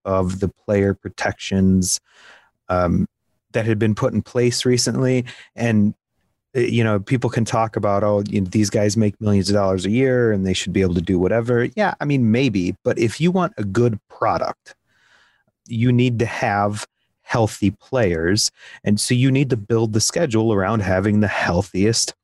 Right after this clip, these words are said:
players for the biggest games. Um, and,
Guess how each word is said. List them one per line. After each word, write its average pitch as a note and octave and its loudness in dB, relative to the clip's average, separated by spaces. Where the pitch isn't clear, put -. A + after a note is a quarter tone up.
players A2+ 0
for C3 -2
the C3 0
biggest C#3 0
games. D3 -2
Um, A2+ 0
and, C#3 0